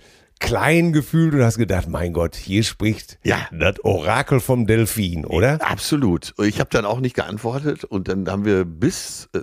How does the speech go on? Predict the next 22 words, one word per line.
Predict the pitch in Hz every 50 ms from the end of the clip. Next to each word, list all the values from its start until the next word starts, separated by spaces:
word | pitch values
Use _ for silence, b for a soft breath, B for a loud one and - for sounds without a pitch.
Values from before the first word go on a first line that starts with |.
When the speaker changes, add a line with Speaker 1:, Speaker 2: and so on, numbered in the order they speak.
| -
Speaker 2:
zur | - - 113 101
Hotelbar, | 95 85 - - 98 110 127 113 - - 80 92 110 123
die | 120 - 90 80
auch | - 98 101
so | 90 95 107
gelegen | 110 95 95 98 104 104
war, | 104 101
dass | 101 92 90
man | 87 80
auch | 82 90 80 73 - -
weiter | - 92 78 92 113 - 85
aufs | 92 85 85
Meer | 82 82 92 113
schauen | 113 - - 87 87 76
konnte, | - 73 73 76 73 - 90 98 b b b b b b b b b b b b b b b
haben | - 113 107
wir | 98 92
schweigend | - - - 80 107 107 120 120 120 117 113 110 113
einen | 117 104 101 -
Uso | - 117 113 95 87 80 71
eingenommen. | 67 71 76 73 69 67 65 65 62 60 62 65 67 -
<laughs> | -